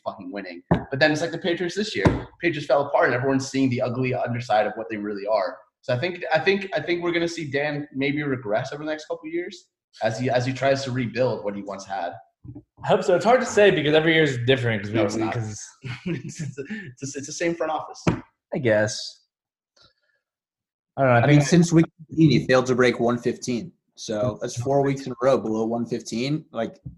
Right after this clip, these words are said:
Speaker 3: he, if he missed the playoffs, which he, he made by one game,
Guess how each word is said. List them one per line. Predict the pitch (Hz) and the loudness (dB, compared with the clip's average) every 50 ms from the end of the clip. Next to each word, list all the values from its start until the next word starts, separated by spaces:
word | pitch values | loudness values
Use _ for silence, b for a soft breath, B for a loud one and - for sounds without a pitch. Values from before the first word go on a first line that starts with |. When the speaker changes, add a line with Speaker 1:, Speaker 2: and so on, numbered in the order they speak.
| _ _ _ _ _ _ _ _ _ _ _ _ _ | _ _ _ _ _ _ _ _ _ _ _ _ _
Speaker 3:
he, | - - 123 127 131 135 135 131 135 143 135 - - | -6 -4 -2 0 0 2 0 0 0 -2 -4 -4 -4
if | 123 | -4
he | 135 135 | -2 0
missed | 135 135 135 - - | 0 0 -2 -2 -4
the | 117 | -6
playoffs, | 107 117 120 135 135 113 98 - - | -2 0 2 4 4 4 2 0 -2
which | - 110 104 - | -8 -8 -6 -6
he, | 120 110 107 107 107 | -6 -6 -6 -6 -8
he | 113 | -6
made | 113 120 120 113 | -2 -2 0 0
by | 104 | -2
one | 104 104 107 107 107 | -4 -4 -4 -6 -6
game, | 104 110 117 113 98 98 | -4 -4 -4 -4 -4 -8